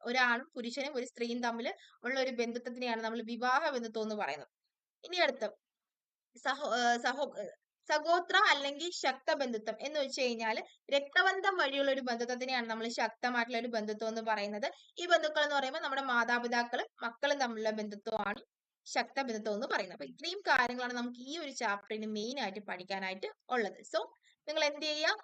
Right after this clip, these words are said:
ഇത് കുഞ്ഞു ചാപ്റ്റർ ആട്ടോ, കുഞ്ഞു ചാപ്റ്റർ ആണ്. നിങ്ങൾ മാത്സ് മാക്സിമം നന്നായിട്ട് വായിച്ച്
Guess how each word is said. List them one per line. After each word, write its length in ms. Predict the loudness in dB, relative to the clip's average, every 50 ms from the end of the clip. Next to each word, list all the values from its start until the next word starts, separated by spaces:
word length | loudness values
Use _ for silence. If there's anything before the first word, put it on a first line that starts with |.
| -10 -10
ഇത് 140 | -8 -8
കുഞ്ഞു 500 | -8 -6 -6 -6 -6 -4 -4 -2 2 4
ചാപ്റ്റർ 240 | 4 4 4 4 0
ആട്ടോ, 180 | 0 0 -2 -6
കുഞ്ഞു 320 | -10 -10 -10 -8 -8 -4
ചാപ്റ്റർ 380 | 0 2 2 2 2 0 -2 -2
ആണ്. 140 | -2 -4 -4
നിങ്ങൾ 180 | -8 -8 -4
മാത്സ് 540 | -4 -2 -2 -2 -4 -6 -10 -10 -10 -8 -4
മാക്സിമം 380 | -4 -4 -4 -4 -6 -8 -6 -6
നന്നായിട്ട് 320 | -4 -2 -4 -4 -4 -4
വായിച്ച് 380 | -2 0 0 0 -2 -4 -6